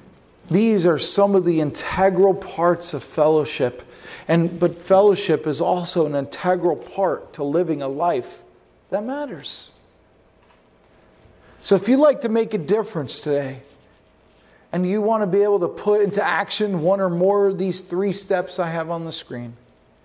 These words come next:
then today is a good time to do so. There's no better time than now. You can make a commitment to God today to share your joy,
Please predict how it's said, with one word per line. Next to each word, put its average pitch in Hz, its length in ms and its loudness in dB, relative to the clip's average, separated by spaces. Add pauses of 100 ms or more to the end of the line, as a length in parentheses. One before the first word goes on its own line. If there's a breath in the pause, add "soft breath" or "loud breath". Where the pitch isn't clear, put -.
(580 loud breath)
then 185 120 -4
today 170 760 -2
is 175 240 -4
a 185 40 -2
good 185 200 -4
time 180 280 -6
to 180 60 -4
do 208 180 -2
so. 117 340 -10 (880)
There's 156 140 -2
no 185 180 0
better 180 300 0
time 202 340 0
than 147 160 -4
now. 185 360 -4 (1120 loud breath)
You 269 160 6
can 277 180 6
make 262 240 4
a 214 60 6
commitment 214 760 2
to 202 100 2
God 214 480 2
today 160 840 0 (280 loud breath)
to 185 140 -4
share 214 560 -2
your 196 280 0
joy, 156 580 -4